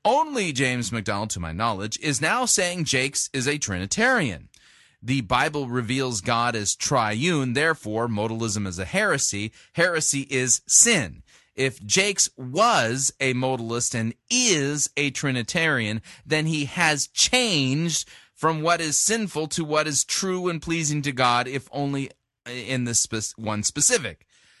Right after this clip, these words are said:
Next, the biblical noun that describes such a change is therefore called repentance. All of that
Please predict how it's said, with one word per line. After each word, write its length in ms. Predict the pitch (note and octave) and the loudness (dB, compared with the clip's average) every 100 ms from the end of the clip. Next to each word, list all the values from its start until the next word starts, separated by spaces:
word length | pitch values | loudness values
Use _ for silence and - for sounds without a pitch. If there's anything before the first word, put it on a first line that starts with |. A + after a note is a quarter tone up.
| _ _ _ | _ _ _
Next, 600 | F#2+ G#2+ D#3 - - - - | -6 0 0 0 -6 -8 -8
the 180 | A#2 C3 | -6 -6
biblical 640 | G2+ E3+ F#3 F#3+ - D#3+ | -2 -2 0 -2 -2 -2
noun 340 | D3+ D#3+ E3 E3 | 2 2 2 0
that 120 | D3 | -4
describes 580 | B2+ - E3 E3 E3 D3+ | -2 0 2 2 0 0
such 220 | D#3 - | -2 -4
a 40 | |
change 540 | D3 C3+ G#2+ A2+ B2+ - | -4 -2 0 -2 -4 -6
is 180 | A#2+ A2+ | -4 -2
therefore 420 | G2+ G2 - G#2+ | -2 -4 -4 -6
called 300 | G#2 F#2+ F2 | -4 -4 -4
repentance. 960 | E2+ A2 - A3+ - D3 G#2 C#2+ - - _ _ _ _ _ _ _ - | -4 -2 2 2 2 0 -4 -4 -4 -6 _ _ _ _ _ _ _ 2
All 200 | B3+ C#4+ | 4 4
of 60 | |
that 320 | A#3+ A3 F3+ | 2 2 0